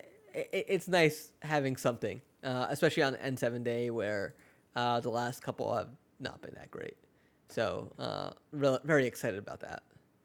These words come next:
Um, I think,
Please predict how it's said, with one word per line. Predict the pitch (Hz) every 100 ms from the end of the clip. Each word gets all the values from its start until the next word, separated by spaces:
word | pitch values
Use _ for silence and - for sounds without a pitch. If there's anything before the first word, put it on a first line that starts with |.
| _ _ _ _ -
Um, | 117 117 - - - 139 _ _ _ _ _ _ _ _ _ _ _ _ _ _ _ -
I |
think, | 139 131